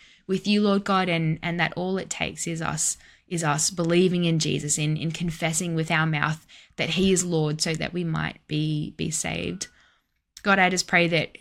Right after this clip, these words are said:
coming up into this time of Halloween, God, that we would not be focused and consumed on, or focus, focus on things of, of darkness that are not of you, Lord God, and,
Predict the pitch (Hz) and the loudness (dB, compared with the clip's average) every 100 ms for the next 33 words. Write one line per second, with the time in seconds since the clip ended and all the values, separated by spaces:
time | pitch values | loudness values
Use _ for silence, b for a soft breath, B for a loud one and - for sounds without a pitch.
0 | - - - 208 202 196 - 175 170 - | -14 -6 2 4 4 4 2 -2 -2 -2
1 | 180 170 165 - - 170 160 160 165 160 | -2 -2 0 0 0 -2 -4 -4 -2 0
2 | 151 156 151 156 165 165 165 165 165 - | 0 0 -2 -2 -2 -2 -2 -2 -4 -4
3 | 180 175 160 170 170 175 175 165 160 180 | -2 -4 -2 0 0 0 -2 -4 -4 -2
4 | - 165 180 202 180 160 160 B B B | 0 2 0 0 0 0 -2 B B B
5 | B B 175 165 185 170 185 - - - | B B -6 -4 -2 -2 0 2 2 0
6 | - _ _ 190 202 226 294 302 311 311 | -6 _ _ -2 0 2 2 0 0 0
7 | 294 233 170 - 165 165 151 175 - 202 | 2 2 2 0 -2 2 4 2 2 0
8 | 185 165 165 165 165 156 180 185 185 180 | 0 0 2 2 0 0 -2 0 0 -2
9 | - 180 175 160 165 | 0 0 2 0 -2